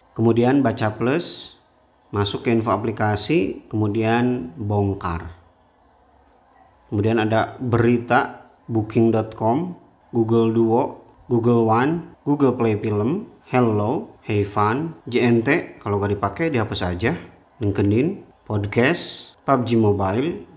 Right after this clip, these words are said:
Snack Video, Snapchat, TikTok, Web T V. Oke, itu dia beberapa aplikasi yang kalau kita hapus, insya Allah tidak akan ada masalah sama sekali.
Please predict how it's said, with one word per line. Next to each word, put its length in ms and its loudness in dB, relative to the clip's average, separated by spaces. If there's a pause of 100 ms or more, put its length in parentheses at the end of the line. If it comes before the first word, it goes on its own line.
(160)
Snack 560 -2
Video, 640 0
Snapchat, 1040 -2
TikTok, 800 -4
Web 320 0
T 160 2
V. 400 -6 (320)
Oke, 160 4
itu 240 2
dia 80 4
beberapa 400 2
aplikasi 720 0
yang 160 2
kalau 240 0
kita 240 -4
hapus, 880 -2 (240)
insya 240 -2
Allah 400 0
tidak 320 -4
akan 160 -4
ada 80 -6
masalah 480 -4
sama 240 -2
sekali. 480 0